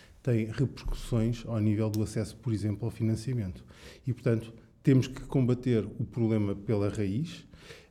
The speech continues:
eh, e é esse o objetivo, é encontrar um conju-, uma plataforma de conteúdos dis-, que se disponibiliza a, aos nossos empresários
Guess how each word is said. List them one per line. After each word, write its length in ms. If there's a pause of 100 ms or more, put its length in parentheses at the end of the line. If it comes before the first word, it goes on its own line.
eh, 260
e 240
é 120
esse 260
o 60
objetivo, 440
é 280
encontrar 600
um 140
conju-, 420
uma 160
plataforma 960 (460)
de 200
conteúdos 1000 (320)
dis-, 140 (200)
que 80
se 180 (220)
disponibiliza 840
a, 280
aos 120
nossos 220
empresários 680